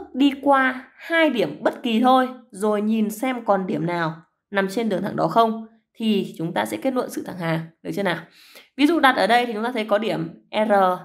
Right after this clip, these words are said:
được chưa nào? Nhưng mà đặt thế này chúng ta nhận thấy chẳng có điểm nào cả. Như ban nãy ấy, đặt qua hai điểm này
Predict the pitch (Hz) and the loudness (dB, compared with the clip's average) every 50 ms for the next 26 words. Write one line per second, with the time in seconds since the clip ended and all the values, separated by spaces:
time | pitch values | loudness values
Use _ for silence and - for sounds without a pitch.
0 | - _ - 185 185 233 240 220 196 185 202 220 - - - _ _ _ _ _ | -12 _ -12 -10 -8 -6 -2 0 2 2 0 0 -4 -10 -20 _ _ _ _ _
1 | 349 359 339 311 262 247 254 262 262 285 262 240 226 220 226 247 247 240 220 214 | -2 0 4 4 4 4 2 2 0 2 0 0 0 -2 -4 -4 -4 -2 -2 -2
2 | 196 196 220 180 170 156 151 202 180 170 170 165 165 160 160 - - - - 202 | -2 -2 -2 -4 -4 -2 -2 -2 -4 -4 -4 -4 -4 -6 -8 -10 -12 -10 -8 -2
3 | 196 202 196 202 196 - - 220 233 - - - _ - 175 165 - - 185 185 | 0 0 0 0 0 0 0 -2 -2 -4 -8 -16 _ -10 -10 -8 -6 -6 -4 -4
4 | 196 196 190 185 170 - 156 165 160 160 160 | -2 -2 -2 -4 -4 -4 -4 -2 -2 -2 -4